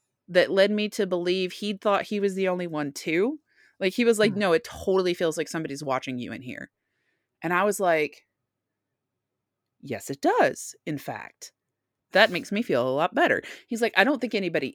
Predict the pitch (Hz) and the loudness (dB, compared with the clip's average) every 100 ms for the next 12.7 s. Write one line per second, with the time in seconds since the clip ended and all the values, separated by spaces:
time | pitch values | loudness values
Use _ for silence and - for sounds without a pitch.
0 | 330 392 175 135 - 139 135 127 123 - | -4 -4 0 0 0 -6 -8 -8 -6 -6
1 | 160 156 196 220 - - 208 202 139 131 | -6 -2 -2 0 0 -2 -2 0 0 -2
2 | 139 123 117 - 139 127 123 127 76 - | -6 -6 -8 -2 -2 -2 -2 -4 -4 -10
3 | - - - 185 202 190 151 - 359 269 | -18 -20 -16 -8 -4 0 0 2 0 0
4 | 208 165 143 123 110 127 156 180 185 160 | -2 -2 0 0 0 0 2 2 2 0
5 | - - 226 180 185 - 240 160 147 151 | 0 0 2 0 0 -4 -4 -6 -4 -6
6 | - - - - - 147 - 123 226 269 | -6 -10 -18 -16 -6 -6 0 6 6 6
7 | 196 196 185 160 151 131 - 151 143 135 | 0 -4 -2 -2 -2 -4 -6 -10 -10 -10
8 | 110 - - - - - _ - 190 185 | -10 -12 -14 -10 -8 -10 _ -12 -10 -8
9 | 160 117 127 110 - _ _ _ - - | -8 -10 -8 -10 -12 _ _ _ -20 -20
10 | - 147 120 95 _ - 214 175 101 - | -10 -8 -8 -12 _ 0 6 6 6 0
11 | _ _ _ _ _ - 196 247 269 226 | _ _ _ _ _ -4 -2 0 0 0
12 | 202 180 180 151 104 - - | 2 2 2 2 0 -2 -10